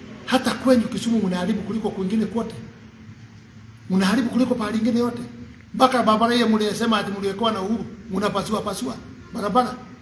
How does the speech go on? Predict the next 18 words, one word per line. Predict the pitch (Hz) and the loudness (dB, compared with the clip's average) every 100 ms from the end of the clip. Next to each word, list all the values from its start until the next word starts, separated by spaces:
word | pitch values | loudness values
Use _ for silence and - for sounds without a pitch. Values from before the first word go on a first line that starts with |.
| - - - | -20 -14 -2
Mnapiga | 202 214 262 233 | 2 4 6 6
benki, | 175 254 185 - - - - 180 | 8 8 6 0 -10 -14 -10 -4
mnapiga | 214 220 240 | 0 2 4
mahoteli. | 233 202 202 247 220 135 - - - | 4 4 4 4 4 2 -8 -16 0
Who | 285 269 | 6 8
invest | 233 254 254 | 10 8 8
in | 247 220 | 6 4
Nyanza? | 240 220 - - - - - - - - - - - - - | 4 2 -2 -10 -16 -18 -20 -20 -20 -20 -20 -20 -20 -6 6
Who | 254 | 8
gonna | 254 247 214 | 10 8 6
to | 214 | 0
invest? | 220 214 - - - - - - - | 0 0 -2 -10 -18 -20 -20 -20 -12
Have | 208 247 | 0 4
you | 277 | 4
seen | 285 240 - - - | 6 4 2 -4 0
demonstration | 220 220 262 247 240 | 2 4 2 4 4
in | |
Central? | 226 262 165 | 4 2 0